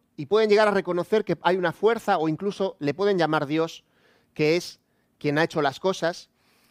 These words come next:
y que se ha revelado de forma natural en la naturaleza, y bueno, pues eso te hace pensar, sí, algo debe haber, ¿no? Pero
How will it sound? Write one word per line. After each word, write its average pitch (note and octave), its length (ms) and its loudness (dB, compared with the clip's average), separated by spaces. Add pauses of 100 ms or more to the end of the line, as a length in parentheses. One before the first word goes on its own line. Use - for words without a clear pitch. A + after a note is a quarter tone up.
(240)
y E3+ 100 0
que F3 80 -4
se A3 80 2
ha - 20 6
revelado G#3 480 4
de F#3+ 100 -2
forma G3+ 280 0
natural F3+ 600 2 (400)
en B2+ 120 -12
la A#2+ 80 -6
naturaleza, F3 680 -2 (760)
y C#3 120 -8
bueno, C#3 400 -4
pues B2 160 -16
eso D#3+ 320 -8 (300)
te D#3 80 -2
hace D#3 160 -2
pensar, C#3+ 420 -2
sí, - 340 -6 (520)
algo D#3+ 280 2
debe C3+ 180 -4
haber, A2 340 -10 (160)
¿no? C#3 160 -18 (1500)
Pero D#3 540 0